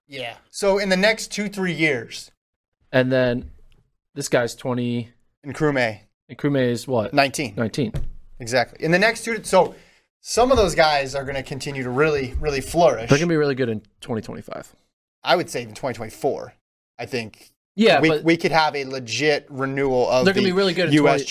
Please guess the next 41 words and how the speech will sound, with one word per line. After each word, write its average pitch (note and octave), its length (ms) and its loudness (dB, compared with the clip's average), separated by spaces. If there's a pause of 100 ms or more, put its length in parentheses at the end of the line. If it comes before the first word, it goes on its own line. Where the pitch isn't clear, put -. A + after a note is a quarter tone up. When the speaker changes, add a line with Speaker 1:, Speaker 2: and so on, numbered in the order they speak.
(100)
Speaker 1:
Jamaica C#3 140 -2
Speaker 2:
yeah, C3 40 -2
Speaker 1:
men's B2 120 -2
Speaker 2:
four, C#4+ 80 6
they'll - 140 6
Speaker 1:
rivalry. D3 140 0
Speaker 2:
be B2+ 40 -4
good, D#3+ 240 2
but A2+ 280 -4 (260)
twenty D#3 200 -2
twenty-five, A2+ 420 -2
they'll A2 100 -10
be A#2 180 -8
at A2+ 120 -12
their - 220 -16 (180)
final A2+ 340 -6
best. - 460 -12 (960)
Speaker 1:
Final B2+ 420 -2
best. - 360 -12
Speaker 2:
Yeah, A#2+ 120 0
the A#2+ 80 -2
final A#2+ 360 0
four. - 220 -8 (380)
Speaker 1:
<laughs> - 340 -4
That's, - 400 0 (540)
that's C3+ 180 -8
serious. B2 400 -4
All F3+ 100 4
right, D#3 140 0
let's E3 140 -4
go G3+ 160 4
to G3 160 0
the D#3+ 440 2 (560)
other E3+ 200 4
side C#3 420 0
here. C3+ 340 -2 (320)
Alana D#3+ 560 2
Reed, D3 460 -4 (220)
oh F#3 120 4
my B2+ 180 2
goodness, B2+ 600 0